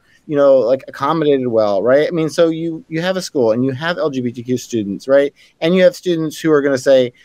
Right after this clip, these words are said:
um, you know, there's things that are, I morally cannot affirm, right? How do you think about a way for all those people to be educated together? We're not really thinking about that, right? What we're thinking about is two hardline positions. This is morally wrong and we're gonna stand against it,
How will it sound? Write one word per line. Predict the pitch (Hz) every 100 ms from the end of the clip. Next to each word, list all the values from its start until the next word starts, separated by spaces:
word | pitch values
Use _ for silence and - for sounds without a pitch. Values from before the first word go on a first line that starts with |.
| _ _
um, | 135 127 123 127
you |
know, | 135
there's | 131 135 127
things | 160 147
that | 151
are, | 139
I | 135
morally | 139 147 165 156
cannot | 131 143 147 147
affirm, | - 123 139 135 117 104
right? | 113 147 - _ _
How | 262
do |
you | 392
think | - 311
about | 254 175
a |
way | 147 147
for | 120
all | 117 147
those | 156 135
people | 139 127
to | 123
be | 113
educated | - 107 110 95 87
together? | - - - -
We're | 165
not | 233 277
really | 208 220
thinking | 190 - 226 170
about | 110 90 -
that, | -
right? | - 143
What | 170
we're | 160
thinking | 240 254
about | 196 139
is | 123
two | - 202 170
hardline | 165 156 139
positions. | 127 117 113 104 90 - - -
This | - 208
is | 262
morally | 202 170 151 131
wrong | 107 117 123
and | 117
we're | 151
gonna | 160
stand | - - 135
against | 156 92 90
it, | -